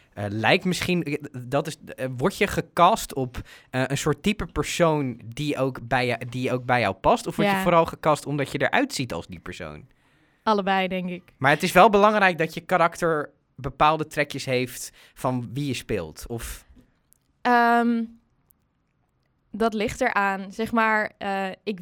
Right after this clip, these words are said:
Speaker 2: wil heel graag rollen spelen die niet in mijn comfortzone liggen.
Speaker 1: Mhm.
Speaker 2: Dus ik word niet snel gecast als een heel stoer meisje dat,
Speaker 1: Mhm.
Speaker 2: eh,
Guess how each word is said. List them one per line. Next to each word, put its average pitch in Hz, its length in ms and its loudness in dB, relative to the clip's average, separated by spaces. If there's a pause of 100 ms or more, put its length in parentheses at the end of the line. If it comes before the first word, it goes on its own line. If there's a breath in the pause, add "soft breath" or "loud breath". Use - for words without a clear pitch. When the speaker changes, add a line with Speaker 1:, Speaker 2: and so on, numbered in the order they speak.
Speaker 2:
wil 214 260 2
heel 233 160 2
graag 220 320 -6
rollen 214 300 -2
spelen 208 480 -2
die 208 140 -2
niet 214 200 -2
in 202 80 -6
mijn 196 160 -6
comfortzone 220 520 -4
liggen. 220 420 -6
Speaker 1:
Mhm. - 100 -6 (360 loud breath)
Speaker 2:
Dus 202 340 -2 (160)
ik - 240 -2
word 277 160 2
niet 269 200 2
snel 233 260 2
gecast 214 440 -2
als 208 100 -2
een 220 140 2
heel 214 320 2
stoer 220 500 0
meisje 208 600 0
dat, 208 200 0
Speaker 1:
Mhm. 202 160 -6
Speaker 2:
eh, 196 300 0